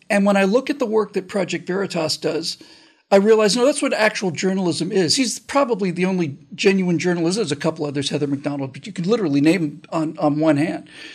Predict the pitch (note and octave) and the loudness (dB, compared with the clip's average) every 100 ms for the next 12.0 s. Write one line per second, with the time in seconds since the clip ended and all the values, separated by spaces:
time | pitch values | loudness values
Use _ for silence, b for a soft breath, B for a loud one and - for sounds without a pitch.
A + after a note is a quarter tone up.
0 | B B B B _ _ G#3 G3+ A3 D#4 | B B B B _ _ 4 6 6 6
1 | D#4 D#4 C4 C#4 A#3+ G3+ A#3 G#3 F#3 F3+ | 6 6 4 2 0 0 0 0 -2 -2
2 | G#3 F#3+ D#3 F3 F#3+ D#3+ D#3+ D#3+ F#3+ F#3 | -4 -2 -4 -4 -2 0 -2 0 0 0
3 | - F#3 - G3 G3+ E3+ - E3 D3 G3 | -2 -2 0 2 2 0 -2 -4 0 2
4 | F#3+ F3 E3+ - - D#3+ F#3+ F3 - - | 0 -2 -2 -2 0 2 2 2 0 -2
5 | - - - A#3 E3 F#3 F#3+ F3+ D#3 E3 | -4 -4 -2 0 0 -2 -2 -2 -2 -2
6 | D3 - G3 D#3+ C#3+ - E3+ C#3+ G#3 C#4+ | -4 0 0 0 0 2 2 0 0 2
7 | D#4 C#4 A#3 G3+ - G3+ F#3+ E3 E3+ C3+ | 4 2 2 0 -2 -2 -2 -4 -6 -4
8 | - C3+ - - - - - - - G3 | -4 -4 -6 -8 -16 -18 -18 -8 -2 2
9 | A3 B3 B3+ D4+ D4 C4+ G3+ F#3+ G3+ - | 2 4 4 4 4 4 4 4 2 2
10 | E3+ F#3+ C#4 - F3+ C#3+ D3 C#3+ C#3+ C#3+ | 0 0 0 -2 0 2 0 -4 -2 0
11 | E3 C#3 C3+ - D#3+ C3+ - E3+ - - | 0 -2 -4 -4 -4 -4 -6 -6 -6 -6